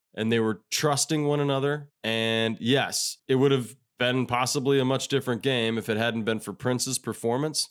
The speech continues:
And I agree with you. I don't know why some nights we're seeing this kind of effort from him and other nights not. I also think it has to do with the role they're asking him to fill right now. And you know that I wanted to see him being moved into the starting lineup and be the starting small forward.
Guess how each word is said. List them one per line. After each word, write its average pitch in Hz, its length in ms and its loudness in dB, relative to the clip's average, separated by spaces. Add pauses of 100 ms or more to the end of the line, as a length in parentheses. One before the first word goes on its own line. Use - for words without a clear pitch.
And 117 120 -2
I 120 100 2
agree 117 240 0
with 113 160 2
you. 131 400 4
I 117 120 2
don't 120 200 0
know 117 160 2
why 113 440 2
some 120 280 -2
nights 113 300 -2
we're 107 80 -4
seeing 117 400 0
this 113 160 -4
kind 120 180 0
of 110 100 0
effort 117 280 -2
from 113 180 -6
him 117 160 0
and 104 100 -2
other 107 200 -2
nights 107 320 -2
not. 113 340 0 (100)
I 120 140 0
also 127 320 2
think 117 260 0
it 117 120 2
has 117 240 -2
to 117 100 -8
do 117 340 0
with 110 440 0
the 110 180 0
role 113 340 2
they're 107 160 2
asking 110 340 -2
him 110 240 -2
to 104 100 -6
fill 143 280 0
right 104 240 0
now. 101 460 -4
And 110 400 0
you 143 180 4
know 147 220 4
that 120 100 2
I 135 140 2
wanted 127 280 0
to 110 80 -4
see 123 200 -2
him 117 220 -4
being 113 220 -2
moved 117 360 0
into 110 160 -4
the 98 100 -8
starting 113 460 0
lineup 110 460 -2
and 104 120 -6
be 104 200 -4
the 98 160 -8
starting 104 340 -2
small 98 240 -6
forward. 107 520 -6